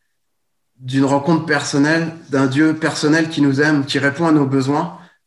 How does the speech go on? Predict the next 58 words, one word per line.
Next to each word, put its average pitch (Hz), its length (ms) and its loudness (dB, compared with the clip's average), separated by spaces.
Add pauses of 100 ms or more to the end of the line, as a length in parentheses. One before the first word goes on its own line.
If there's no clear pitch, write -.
(140)
qui 139 100 -2
nous 139 80 4
fait 165 160 -2
avancer 143 380 0
et 156 80 2
progresser. 156 640 -2 (1200)
Et 143 240 2
vraiment, 165 320 2
je 139 80 -6
veux 139 100 2
dire, 165 240 2
euh, 127 240 -4 (140)
je 131 180 -2
veux 123 40 -2
parler 170 240 0
à 151 100 0
chacun, 147 380 -2
que 156 60 -8
ce 135 140 -4
soit, 139 260 0
que 135 80 -8
ce 131 100 -6
soit 135 160 -4
quelqu'un 147 280 -2
qui 151 120 -8
connaît 131 220 0
pas 139 160 -2
Dieu, 156 360 2
quelqu'un 147 360 -4
qui 135 200 -10
croit 135 220 -2
même 147 260 2
pas 175 100 0
du 165 100 -4
tout 175 120 -4
en 175 80 4
Dieu, 175 180 2
ou 160 80 0
qui - 100 -10
se - 80 -10
pose 147 140 -2
des 135 100 0
questions, 147 300 0
ou 156 60 2
quelqu'un 139 280 -2
qui 135 100 -2
est 123 40 -2
croyant 147 500 -2 (680)
depuis 127 220 -4
longtemps. 180 460 -4 (960)
On 123 80 -2
peut 156 100 -2
vraiment 165 360 0
tous 175 280 -2
aller 147 140 0
à 143 80 0
sa 147 140 -4
rencontre. - 580 -6